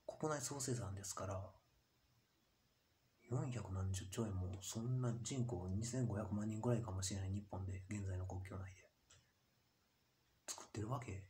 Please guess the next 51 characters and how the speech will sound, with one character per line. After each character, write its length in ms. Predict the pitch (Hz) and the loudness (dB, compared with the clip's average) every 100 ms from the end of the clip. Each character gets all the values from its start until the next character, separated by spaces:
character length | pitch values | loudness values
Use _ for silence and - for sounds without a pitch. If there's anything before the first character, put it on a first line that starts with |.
| - | -16
な 100 | - | -4
い 60 | 113 | -2
じ 100 | - | 0
ゃ 40 | |
な 80 | 123 | 0
い 40 | 104 | 0
で 60 | |
す 140 | 101 - | -4 -4
か 100 | 98 | -6
っ 120 | 95 - - | -10 -14 -6
て 60 | |
い 60 | 101 | -4
う 40 | |
こ 140 | 101 95 | -2 -2
と 80 | 92 | -2
ぐ 100 | 92 | 0
ら 100 | 92 | -2
い 200 | 92 - | -4 -8
簡 160 | - 110 | -6 -4
単 80 | 107 | -4
に 80 | 107 | -2
わ 100 | 123 | 0
か 80 | |
る 100 | 151 | 0
じ 80 | 151 | -2
ゃ 60 | 101 | -4
な 80 | 95 | -4
い 20 | |
で 60 | |
す 80 | - | -6
か。 260 | - 95 95 - _ _ _ _ _ _ _ _ _ _ _ _ _ - _ _ _ _ _ _ _ _ _ _ _ 117 | -4 -6 -8 -14 _ _ _ _ _ _ _ _ _ _ _ _ _ -20 _ _ _ _ _ _ _ _ _ _ _ -12
こ 120 | 101 117 | -4 -2
の 760 | 120 117 113 110 113 107 117 120 | 0 0 0 0 -4 -4 -6 -6
途 100 | - | -2
方 220 | 117 127 127 | 2 4 4
も 140 | 151 | 4
な 140 | 123 | 4
い、 320 | 98 92 - - | 4 0 -4 -10
こ 140 | - | -2
の 540 | 95 95 92 95 95 95 | 2 4 4 2 -2 -2
間 340 | 101 110 110 | -2 0 2
違 40 | 107 | 2
い 40 | |
だ 120 | 104 | 2
ら 80 | 101 | -2
け 160 | - - | -2 -2
の 100 | 95 | 2
世 100 | 95 | 2
の 120 | 98 | 2
中 240 | 95 95 92 95 92 95 - - | 0 -2 -2 -2 -2 -4 -8 -4
を 340 | 135 139 131 | 0 2 0